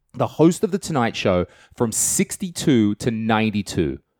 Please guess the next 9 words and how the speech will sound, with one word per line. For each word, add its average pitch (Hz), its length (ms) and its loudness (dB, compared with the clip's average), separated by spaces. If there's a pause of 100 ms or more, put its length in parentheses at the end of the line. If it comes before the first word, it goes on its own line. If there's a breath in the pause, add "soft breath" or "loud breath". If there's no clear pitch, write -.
(200)
For 123 160 -2
thirty 170 580 4
years, 165 580 2
this 143 200 2
dude 135 540 2
was 113 220 0
on 139 300 0
T 160 280 0
V 127 420 2